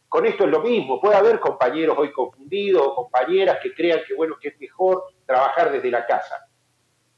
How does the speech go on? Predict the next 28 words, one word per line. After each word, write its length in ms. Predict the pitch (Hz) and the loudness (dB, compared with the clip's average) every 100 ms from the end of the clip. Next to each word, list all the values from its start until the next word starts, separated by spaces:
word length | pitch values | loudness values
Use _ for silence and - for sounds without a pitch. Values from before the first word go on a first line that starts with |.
| - | -12
Eh, 360 | 131 135 123 123 | -4 -2 -2 -2
estate 300 | - 175 156 | -2 -2 -2
un 80 | - | -2
par 160 | 151 | 0
de 80 | 139 | 2
meses 260 | 160 151 131 | 0 -2 0
<laughs> 0 | |
trabajando 440 | 120 117 208 - | -2 -2 -4 -2
desde 300 | 214 156 151 | -2 -2 -4
tu 120 | - - | -8 -2
casa 240 | 180 156 | -2 0
y 40 | |
después 200 | 131 143 | -4 -4
contame 440 | 170 160 143 104 - | -6 -2 0 0 -4
lo, 120 | 120 - | -14 -16
lo 180 | 101 101 | -14 -14
que 260 | - 90 - _ - | -12 -14 -16 _ -4
realmente 880 | 131 147 151 151 151 147 127 - _ - | 0 2 0 -2 -2 -4 -4 -10 _ -6
creo 280 | 127 131 | 0 0
que 80 | 135 | 0
hay 120 | 131 | 0
que 100 | 131 | -2
estar, 500 | 117 - 151 143 - _ _ _ - | -4 2 2 2 -6 _ _ _ -10
eh, 320 | 113 117 - - | -6 -6 -8 -2
firmemente, 1000 | 254 220 180 160 175 165 160 160 - - | 0 2 0 0 -2 -2 -2 0 -2 -2
eh, 360 | 120 117 120 | -2 0 -4
en 180 | 123 117 | -4 -4
oposición 840 | 120 - 120 - 131 - 185 180 | -4 -2 -4 -4 -12 -4 0 2